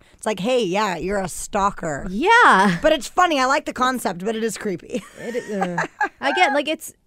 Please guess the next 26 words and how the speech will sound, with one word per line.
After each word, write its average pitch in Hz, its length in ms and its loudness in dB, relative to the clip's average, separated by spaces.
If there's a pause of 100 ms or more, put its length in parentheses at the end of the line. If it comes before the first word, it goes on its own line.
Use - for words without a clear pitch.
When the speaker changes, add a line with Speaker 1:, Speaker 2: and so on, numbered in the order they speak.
(200)
Speaker 2:
legally, 339 580 0
it's 220 160 0
totally 277 360 2
legal 190 300 -2
'cause 196 140 -8
we, 208 100 -6
I 220 120 -2
took 240 160 -2
a 226 40 -2
photo-, 202 240 -2
I 208 140 -4
took 208 180 -8
a 196 40 -14
couple 190 180 -4
photography 170 480 -4
classes 160 320 -6
when 165 80 -4
I 156 100 -2
was 151 120 -4
in 165 80 -6
college 175 340 0
before 320 260 -4
dropping 294 380 -4
out. 294 220 -6
Woo. 311 260 -10 (240)
Uh, 240 380 0